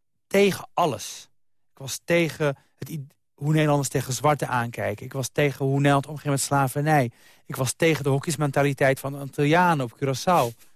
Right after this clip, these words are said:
Ik zei, "Ik werd er zo moe van. En op een dag besloot ik ergens voor te zijn." <laughs>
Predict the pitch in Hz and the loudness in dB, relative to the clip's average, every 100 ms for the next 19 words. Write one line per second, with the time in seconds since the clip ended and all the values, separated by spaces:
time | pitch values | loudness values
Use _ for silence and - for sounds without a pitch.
0 | - _ - - _ - 175 180 - 147 | -20 _ -14 -14 _ -6 -2 -2 -2 -2
1 | 147 220 208 160 143 139 165 160 165 - | 2 2 2 2 2 0 0 0 -2 0
2 | 165 139 143 120 - 202 165 135 120 104 | 0 0 -4 -2 2 2 2 -4 -6 -8
3 | 101 _ - - - | -12 _ -20 -18 -18